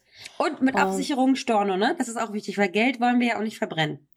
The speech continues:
Speaker 2: Nee, und das ist nat-, das wäre ja auch, ich wäre nicht ich, wenn ich nicht noch eine Storno-Option
Speaker 1: Mhm,
Speaker 2: dabei
Speaker 1: mhm,
Speaker 2: hätte. <laughs>
Speaker 1: mhm.
Speaker 2: Natürlich mit Storno-Option, damit ich jederzeit, ähm,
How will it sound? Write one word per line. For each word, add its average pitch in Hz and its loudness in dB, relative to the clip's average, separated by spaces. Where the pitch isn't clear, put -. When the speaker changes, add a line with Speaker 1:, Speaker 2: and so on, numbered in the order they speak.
Speaker 2:
Nee, 208 4
und 226 2
das 202 0
ist 226 -2
nat-, 202 -2
das 196 -2
wäre 180 2
ja 170 2
auch, 170 -4
ich - -8
wäre 170 4
nicht 170 -4
ich, 220 -4
wenn 185 -2
ich 170 -6
nicht 185 -4
noch 185 -2
eine 196 -8
Storno-Option 202 2
Speaker 1:
Mhm, 202 4
Speaker 2:
dabei 208 2
Speaker 1:
mhm, - -4
Speaker 2:
hätte. 196 6
<laughs> - -
Speaker 1:
mhm. 208 6
Speaker 2:
Natürlich 233 2
mit 240 2
Storno-Option, 190 0
damit 180 -4
ich 185 -10
jederzeit, 190 0
ähm, 170 -6